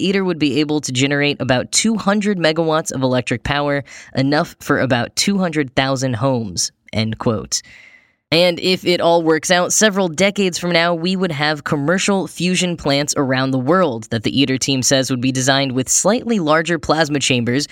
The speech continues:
so that they could supply electricity for two million homes. The cost of such operation would be comparable to a traditional nuclear power plant, but without the cost and issues of waste disposal. I find myself having to remain skeptical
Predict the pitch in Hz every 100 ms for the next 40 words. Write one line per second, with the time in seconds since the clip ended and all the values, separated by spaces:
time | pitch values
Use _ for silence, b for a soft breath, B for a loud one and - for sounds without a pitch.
0 | B B - 143 135 147 156 135 131 143
1 | 170 202 180 180 - 135 143 139 - 127
2 | - - 170 175 135 135 127 131 123 135
3 | 143 104 101 - B B B _ - 180
4 | 208 208 180 180 - 156 160 151 151 -
5 | 165 147 131 139 139 131 180 196 175 147
6 | 147 151 127 123 127 123 - 123 131 120
7 | 127 120 123 123 120 - 123 131 117 120
8 | 120 120 117 - 113 - 147 139 - 127
9 | 123 180 180 147 139 131 123 113 131 147
10 | - - 123 - 104 113 57 - B B
11 | B B B _ 170 190 208 202 - 196
12 | 180 170 156 151 - 143 131 139 131 131
13 | 131 135 131 131 123 120 151 143 160 160
14 | 151